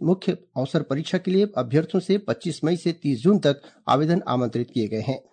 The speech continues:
और महासमुंद जिले से लगे बारनवा पारा परियोजना मंडल के रवान रेंज में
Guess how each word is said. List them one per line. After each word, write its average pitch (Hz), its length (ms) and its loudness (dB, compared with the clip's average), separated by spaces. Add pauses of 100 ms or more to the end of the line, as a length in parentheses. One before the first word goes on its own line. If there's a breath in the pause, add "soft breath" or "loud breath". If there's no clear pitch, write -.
(540 soft breath)
और 147 180 6
महासमुंद 151 520 4
जिले 160 280 0
से 170 140 2
लगे 170 320 4
बारनवा 139 440 4
पारा 139 280 2
परियोजना 135 460 -2
मंडल 139 320 2
के 117 180 0
रवान 127 360 2
रेंज 170 240 2
में 151 220 2